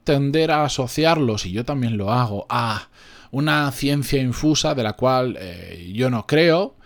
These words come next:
y por lo tanto no le suelo dar mucho valor. Pero yo ahora me estoy refiriendo a esos presentimientos que realmente están alimentados por nuestra experiencia,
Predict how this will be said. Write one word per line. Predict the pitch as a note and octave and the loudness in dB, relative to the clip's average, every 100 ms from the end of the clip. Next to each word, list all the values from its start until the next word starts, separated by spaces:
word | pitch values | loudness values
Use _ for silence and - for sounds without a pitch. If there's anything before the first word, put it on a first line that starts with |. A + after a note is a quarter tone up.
| - - | -18 -4
y | A#2 | -2
por | C3+ B2 | 2 2
lo | A#2 | 2
tanto | C#3 C3+ B2 C3 | 0 0 0 -4
no | B2+ A#2 | -2 -2
le | A#2 | -2
suelo | - A2+ A2+ A2 | -4 -4 -4 -2
dar | A2 A#2+ - | -4 -4 -8
mucho | B2 A#2+ A2+ A#2+ | -6 -6 -4 -2
valor. | G#2+ G#2+ F#2+ | -2 -4 -4
Pero | D#3 | -2
yo | G3+ A3 | 2 2
ahora | A3+ A3+ | 0 -4
me | F#3 | -4
estoy | G3+ | -4
refiriendo | G3 - E3+ F#3 | -6 -2 0 2
a | C3+ | 0
esos | - A3 | -2 -4
presentimientos | - E3+ - D3+ C3+ D3+ F3 G#3+ | -2 -4 -2 -2 0 0 2 -2
que | - | 2
realmente | C3 C#3+ F#3 C#4+ D4 B3+ F3 F#3+ - - - - _ - - | 0 2 2 2 0 0 2 -2 -4 -20 -20 -20 _ -20 -6
están | D3+ - - A#3 | -4 0 0 0
alimentados | A#3+ G#3 F3 D3+ C#3 F#3+ A3 F#3+ F#3+ - - _ | 2 0 0 -2 0 2 2 2 -2 -6 -16 _
por | C3+ C3 | -2 0
nuestra | B2+ A#2 - - G#2 | 0 -2 -2 -4 -4
experiencia, | - - G#2+ A2 B2 A2+ A2 G#2+ | -6 -6 -2 2 2 0 -4 -6